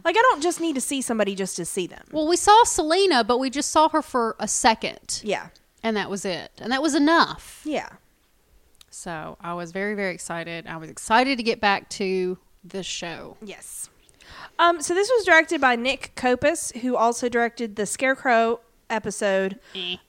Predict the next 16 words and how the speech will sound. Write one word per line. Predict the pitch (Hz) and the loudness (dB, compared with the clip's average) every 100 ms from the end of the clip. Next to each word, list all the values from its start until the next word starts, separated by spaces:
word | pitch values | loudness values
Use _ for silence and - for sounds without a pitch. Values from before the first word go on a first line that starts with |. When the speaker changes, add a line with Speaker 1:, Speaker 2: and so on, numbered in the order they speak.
| - | 0
Speaker 1:
Um, | 220 220 214 | 2 4 0
he | 202 | -4
comes | 226 247 233 | -6 -6 0
back | 233 220 | 0 0
for | 240 | -2
episode | 226 - 214 | -2 -2 -4
fifteen | - 226 - 233 | -4 -8 -6 -6
of | 214 | -4
this | 202 190 | -4 -4
season. | - 208 190 190 190 190 190 _ _ - - - | -4 -4 -4 -4 -4 -4 -8 _ _ -20 -16 -8
He's | 226 | -6
Speaker 2:
Okay. | 196 | -2
Speaker 1:
directed | 220 220 220 240 | 2 2 2 -4
for | - 226 - | -6 -6 -2
Arrow, | 233 247 247 247 | 0 2 4 2
Flash, | 240 - 226 220 220 220 202 - | 0 -2 2 2 2 0 -2 -8